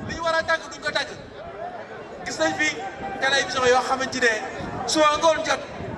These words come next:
benn, benn kii la ñuy wax, mais kenn du ko dakk, di def propagande saa su ne kenn dakk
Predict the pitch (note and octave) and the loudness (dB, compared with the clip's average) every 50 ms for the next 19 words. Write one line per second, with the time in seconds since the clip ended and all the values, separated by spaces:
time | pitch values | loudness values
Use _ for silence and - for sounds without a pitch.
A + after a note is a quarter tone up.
0 | - - - - - - - C4+ C#4 C#4 C#4 C4+ C#4 C4+ C4 C4+ C#4 C#4 B3+ C4 | -10 -12 -12 -12 -12 -4 0 2 2 4 4 2 0 2 2 2 2 2 4 2
1 | B3+ B3 A3+ A3+ G#3+ G#3 G3+ - - - - - - - - - - - D4+ D4+ | 4 4 2 0 -2 -2 -2 -4 -6 -8 -8 -8 -8 -6 -4 -2 0 0 2 4
2 | D#4+ D4+ D#4 E4 E4 E4 G4 F#4+ F#4 - - - - F4 F#4+ - - - - - | 4 6 6 6 4 4 4 0 0 -2 -4 -6 -4 -4 -4 -4 -4 -4 -4 -2
3 | F#5 G5+ - - - - - - - - - - - D4+ D#4 D4+ D#4 D4+ D4 D4 | 0 0 0 0 -2 -4 -4 -4 -4 -4 -4 0 2 4 4 4 6 4 4 6
4 | D#4 D#4 D#4 D4 - - D4+ D4 D4 C#4 C4+ C#4 B3 B3 D4 C#4+ D4 D4 | 4 4 4 4 2 4 2 2 2 2 0 -2 -2 0 -2 0 0 0